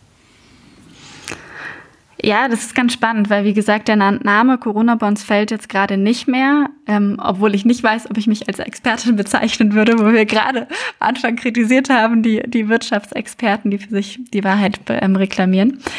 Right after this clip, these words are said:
Nein, aber genau, ich habe mich ein bisschen eingelesen und, ähm, es steht halt im Raum diese siebzig, hundert,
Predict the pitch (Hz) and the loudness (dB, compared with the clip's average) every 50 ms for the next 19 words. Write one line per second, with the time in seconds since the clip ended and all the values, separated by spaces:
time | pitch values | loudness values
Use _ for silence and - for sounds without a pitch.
0 | - - - - - - - - - - - 220 202 208 202 202 202 220 208 190 | -12 -8 -4 -2 -2 -2 -2 -4 -6 -4 -2 0 2 2 2 2 2 2 2 2
1 | 190 - 208 - 220 220 220 208 220 208 208 214 226 - - 185 202 220 240 262 | 2 0 0 -2 0 0 0 0 0 0 0 0 -2 0 0 0 2 2 2 2
2 | 247 233 233 233 240 247 240 233 - - 214 208 202 202 202 202 196 202 - - | 4 4 4 4 4 4 2 2 2 2 2 4 4 6 4 4 2 0 -2 -8
3 | 247 240 - _ _ _ _ _ _ _ _ - - - 233 214 202 202 196 196 | -12 -14 -16 _ _ _ _ _ _ _ _ -10 -6 -2 0 0 0 0 0 2
4 | 196 196 202 190 - - - - 208 - - 240 233 226 247 233 226 214 208 208 | 2 2 2 0 -4 -6 -6 -6 -4 -4 -2 -4 -2 0 2 2 2 2 0 0
5 | 196 196 202 220 220 220 208 202 - 220 214 214 - - 240 220 226 - 214 208 | 0 0 0 0 0 -2 -2 -2 0 0 0 -2 -2 -6 -8 -8 -6 -6 -6 -2
6 | 220 208 202 196 196 - - | -2 0 0 -2 -4 -6 -12